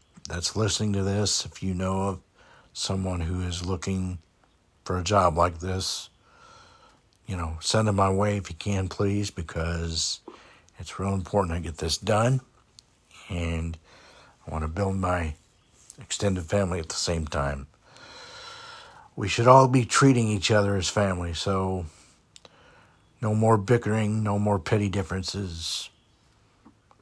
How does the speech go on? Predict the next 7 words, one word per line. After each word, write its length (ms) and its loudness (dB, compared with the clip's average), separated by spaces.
Let's 540 2
help 440 0
this 180 0
country 640 0
and 180 0
the 80 2
world 580 2